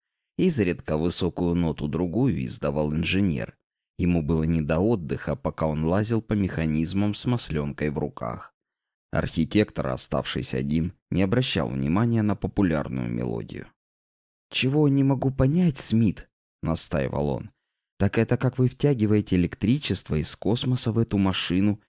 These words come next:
не разнеся нас всех в щепки». Инженер прищурился и посмотрел сквозь опаловую стеклянную заслонку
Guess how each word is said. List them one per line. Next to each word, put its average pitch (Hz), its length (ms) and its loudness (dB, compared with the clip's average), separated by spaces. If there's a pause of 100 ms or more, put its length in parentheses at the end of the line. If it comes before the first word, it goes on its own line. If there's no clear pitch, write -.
(140)
не 98 100 4
разнеся 104 560 2
нас 87 160 0
всех - 300 -2
в - 20 -6
щепки». - 640 -2 (720)
Инженер 78 600 0
прищурился 80 800 -2
и 67 60 -4
посмотрел 80 640 -2
сквозь - 400 -4
опаловую 73 560 -2
стеклянную 67 720 -4
заслонку 90 800 -2